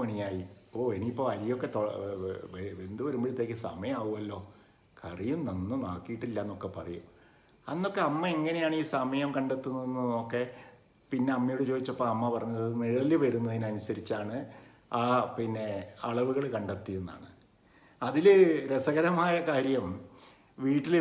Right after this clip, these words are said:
വയൽ കൃഷി, അച്ഛൻ നന്നായിട്ട് കൃഷി ചെയ്യുന്ന ഒരാളായിരുന്നു. അപ്പോൾ വയലുകൾ, ഞങ്ങൾക്കുള്ള വയൽ, കുറച്ച് കൂടുതൽ വയലൊക്കെ ഉണ്ടായിരുന്നു. ആ വയലുകളിൽ ഓരോ കണ്ടവും, കണ്ടം എന്നാണ് ഞങ്ങൾ പറയുക,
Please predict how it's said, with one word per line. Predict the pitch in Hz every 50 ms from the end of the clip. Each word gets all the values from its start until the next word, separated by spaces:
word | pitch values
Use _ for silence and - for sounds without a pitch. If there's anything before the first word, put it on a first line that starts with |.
| 147 131
വയൽ | 123 120 127 131 143 156 160 170 185 175 170 - -
കൃഷി, | 139 127 - - 147 139 - - - - - - - _ - 135 131 135
അച്ഛൻ | 135 - 170 156 151
നന്നായിട്ട് | 151 147 151 151 151 160 147 143
കൃഷി | 139 127 - -
ചെയ്യുന്ന | 165 156 151 139 139 135 135
ഒരാളായിരുന്നു. | 127 117 104 95 90 90 87 82 82 80 - - - - - - - - - _ _ _
അപ്പോൾ | - - 151 147 147 147 139 - - - 123
വയലുകൾ, | 131 135 139 147 160 160 175 160 175 160 156 - - - - 127 131
ഞങ്ങൾക്കുള്ള | 131 135 190 202 - - 156 151 147 135
വയൽ, | 135 131 131 135 135 139 135
കുറച്ച് | 131 131 131 - 147 131
കൂടുതൽ | 143 143 156 165 165 160
വയലൊക്കെ | 151 147 147 151 147 - 131
ഉണ്ടായിരുന്നു. | 127 120 107 101 - 98 92 92 - - -
ആ | 151 190 202 160 156
വയലുകളിൽ | 151 139 139 147 151 156 160 156 165 160 165 156 151 117 113 - - - - - - - - - - 151
ഓരോ | 151 156 165 170 180 185 190 190 - - - -
കണ്ടവും, | 151 139 135 139 147 147 139 147 147 131 117 - 135
കണ്ടം | 139 147 156 170 170
എന്നാണ് | 165 156 131 107
ഞങ്ങൾ | 101 104 104 90 90
പറയുക, | 92 92 95 98 -